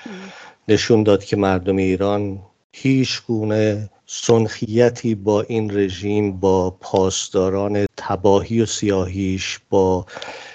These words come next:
طرز فکری که داره ندارن و مردم ایران در ادامهٔ صد و چند سال مبارزات آزادی خواهانشون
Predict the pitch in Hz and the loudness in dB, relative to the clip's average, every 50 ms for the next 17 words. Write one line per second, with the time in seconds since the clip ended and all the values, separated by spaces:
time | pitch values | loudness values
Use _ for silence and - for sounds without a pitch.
0 | - - _ _ _ - - 113 127 123 120 117 113 123 - - - 131 - - | -20 -20 _ _ _ -2 4 6 6 6 6 4 2 0 0 2 0 0 0 -2
1 | - 123 - - 110 107 110 104 101 110 107 110 110 113 117 117 117 113 110 107 | -8 -6 -4 -2 0 0 0 2 2 0 0 2 2 2 4 4 2 2 2 0
2 | 104 98 98 101 95 95 98 98 95 92 110 107 107 107 104 98 95 101 104 104 | 0 0 0 0 0 0 0 0 0 -2 -2 -2 -2 -2 -2 -2 0 0 0 0
3 | 104 101 98 98 98 98 98 - - - 98 98 98 95 90 101 107 104 107 107 | 0 0 0 0 0 0 -2 -4 -4 -4 -2 0 0 0 0 -2 0 2 4 4
4 | 101 101 95 - - - - - - - 110 101 104 101 - - - 120 117 117 | 4 2 0 -6 -12 -16 -16 -8 -2 0 0 2 0 0 -2 -2 -2 2 2 2
5 | 113 113 - - - 107 101 95 98 98 98 95 98 95 92 87 90 101 101 98 | 2 0 -2 -2 -2 0 0 0 -2 -2 -2 -2 -2 -2 -2 -2 0 0 0 0
6 | - 95 - - - - 104 95 92 87 95 92 - 92 82 - - 104 92 92 | -2 -6 -10 -10 -6 -4 -4 -2 -2 -2 -2 -2 -2 -4 -4 -2 -2 -2 -2 -2
7 | 92 104 117 113 113 110 - - 127 120 120 120 117 117 | 0 2 2 2 2 0 -2 0 0 2 2 0 -2 -4